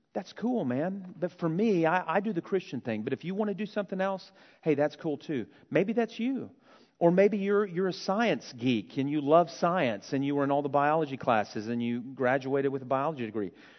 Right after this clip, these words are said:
You were bombarded with this idea and you didn't even know it, but you've kind of adopted some of these secular, naturalistic worldviews that are completely contrary to the Bible.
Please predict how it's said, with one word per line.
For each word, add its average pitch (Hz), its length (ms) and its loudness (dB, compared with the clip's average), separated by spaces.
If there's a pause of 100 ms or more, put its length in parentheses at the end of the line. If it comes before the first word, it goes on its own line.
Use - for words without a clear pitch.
(140)
You 165 160 -4
were 180 140 2
bombarded 151 640 2
with 135 140 0
this 147 200 0
idea 139 540 4
and 131 260 -2 (240)
you 156 100 -4
didn't 175 180 2
even 139 240 2
know 165 240 6
it, 127 140 2
but 135 120 -2
you've 139 180 -4
kind 160 180 0
of 135 100 2
adopted 135 600 2
some 143 180 -2
of 135 60 -6
these 131 160 0
secular, 151 720 0 (360)
naturalistic 151 720 2
worldviews 151 540 -2
that 170 100 -4
are 156 80 -2
completely 190 720 -2
contrary 175 640 -4
to 156 100 -12
the 143 80 -6
Bible. 175 460 -6